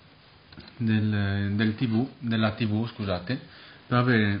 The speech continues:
una corrente continua senza aver bisogno di staccare per ricaricarla. Quindi in dotazione abbiamo caricatore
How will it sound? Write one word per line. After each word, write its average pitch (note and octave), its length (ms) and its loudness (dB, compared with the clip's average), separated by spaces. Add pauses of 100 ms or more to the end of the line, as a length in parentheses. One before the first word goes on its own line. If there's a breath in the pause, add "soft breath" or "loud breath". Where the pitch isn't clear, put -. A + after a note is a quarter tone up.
una G#2+ 760 0
corrente A2 460 0
continua A#2 500 0
senza A2+ 300 -4
aver A2 240 0
bisogno A2 480 -2
di G#2 260 -2 (240 loud breath)
staccare A2 600 -2
per A2 120 -4
ricaricarla. F#2+ 720 -2 (600 loud breath)
Quindi B2 240 4
in A#2 40 4
dotazione B2+ 480 0
abbiamo F#2 340 -4 (1000 loud breath)
caricatore A#2+ 800 2